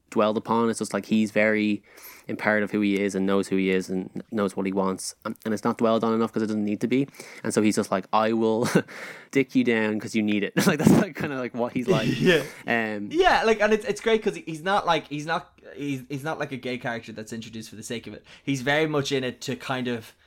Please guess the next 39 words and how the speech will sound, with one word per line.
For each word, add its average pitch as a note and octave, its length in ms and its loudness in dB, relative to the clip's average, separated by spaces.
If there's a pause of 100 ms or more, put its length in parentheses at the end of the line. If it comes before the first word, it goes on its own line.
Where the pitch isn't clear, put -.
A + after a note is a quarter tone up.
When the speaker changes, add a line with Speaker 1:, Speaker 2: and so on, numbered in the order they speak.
(160)
Speaker 2:
show C3+ 380 2
that B2+ 160 0
there B2+ 140 0
is B2 180 -4
no C3+ 140 -2
sexual C3+ 480 -6
tension C3+ 360 -6
between, C3 400 -8
or B2 100 -6
sexual B2 440 -6
sort A#2+ 180 -6
of A2+ 180 -10
interest B2 420 -4
between B2 480 -8 (180)
him C3+ 400 -2 (100)
and, B2 600 -2 (280)
and C#3 200 2
Justine. E3+ 420 -4
And C3 160 -4
it's, - 240 -12
it's D3 160 -12
a - 80 -20
great E3 220 0
point D#3 160 -2
you B2+ 80 -4
mentioned A#2+ 260 -8
earlier B2 260 -6
about, A2 240 -8
like, A2 120 -10
how, A#2+ 160 -4
like, A2 260 -8
the B2+ 240 -8
other C#3 240 2
movies B2+ 400 0
would A#2+ 140 -8
kind A#2+ 180 -4
of A2 80 -8
do B2+ 160 -2
that, A2 260 -6